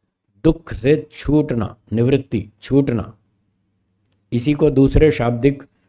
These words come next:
शास्त्रीय शब्द में इसको मोक्ष कहते हैं। क्या कहते हैं?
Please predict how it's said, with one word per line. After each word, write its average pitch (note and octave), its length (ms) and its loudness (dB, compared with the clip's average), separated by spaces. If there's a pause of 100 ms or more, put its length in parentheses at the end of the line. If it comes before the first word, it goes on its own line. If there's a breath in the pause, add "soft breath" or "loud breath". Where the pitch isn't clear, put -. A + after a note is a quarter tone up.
(120)
शास्त्रीय C#3+ 600 2
शब्द B2 300 -2
में C#3+ 200 0
इसको D#3 300 0
मोक्ष C3 480 0
कहते F2+ 340 -2
हैं। - 80 -20 (1200)
क्या A2+ 120 -2
कहते A2 260 -2
हैं? - 100 -10